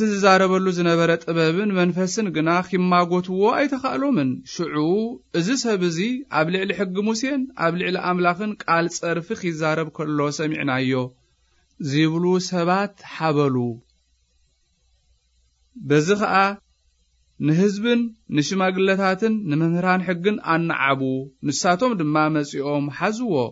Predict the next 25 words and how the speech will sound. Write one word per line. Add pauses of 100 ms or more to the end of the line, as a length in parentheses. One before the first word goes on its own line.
(300)
ናብ
መጋባእያ
ድማ (280)
ኣቕረብዎ። (1500)
"እዚ (100)
ሰብ
እዚ (920)
ኣብ
ልዕሊ
እቲ
ቅዱስ
ስፍራን (840)
ኣብ
ልዕሊ
ሕጊ
ሙሴን (120)
ቃል
ጸርፊ (100)
ካብ
ምዝራብ (100)
ኣቋሪጹ (120)
ኣይፈልጥን"
ዝብሉ (120)
ሓሰውቲ
መሰኻኽር